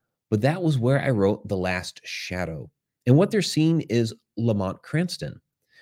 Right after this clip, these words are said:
They're seeing what we call an after image psychic projection,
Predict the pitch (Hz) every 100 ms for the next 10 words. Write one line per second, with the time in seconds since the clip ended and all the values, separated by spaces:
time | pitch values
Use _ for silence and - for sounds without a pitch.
0 | - - 135 135 170 190 160 143 139 -
1 | 117 113 101 - 107 113 - 143 - 101
2 | 107 95 - - - 120 123 127 - -
3 | 95 87 - 110 - - - 139